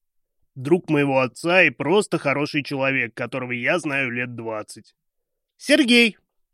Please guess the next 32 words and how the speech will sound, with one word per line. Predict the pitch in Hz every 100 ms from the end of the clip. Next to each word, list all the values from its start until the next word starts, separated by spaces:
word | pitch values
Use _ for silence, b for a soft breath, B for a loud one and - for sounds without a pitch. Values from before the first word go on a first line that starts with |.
| _ -
пожимает | 131 131 127 123 113
руку | 151 196 196 170 _ _ _ -
и | 202
поворачивается | 202 165 143 147 - 151 143 147
в | 123
сторону | 156 147 143 139
автомобиля. | 127 - 135 139 131 120 110 - _ _ _ -
"Знакомьтесь, | 185 285 294 269 214 156 - _ _ -
лучший | 147 254 - 269
охотник | 220 226 247 247 233
на | 208
соболя | 214 214 233 208
в |
наших | 185 185 202
краях, | - 214 180 151 147 _ _ _ _ _ -
Мария | 180 220 208 202
Метелина". | 254 - 214 202 180 123 _ _ _ _ _ _ _ _ _ _ _ _
Теряю | 135 123 139 160 135
дар | 131 131 123
речи, | 151 208 185
когда | 175 139 139 123
вижу, | 135 185 170
с | -
кем | - 147 196
мне | 202
придётся | 170 175 160 170 - 156
провести | 156 151 151 - 160
следующие | - 147 147 147 143 160 135
два | 123 131
дня | 131 139 139
в |
тайге. | - 139 135 131 123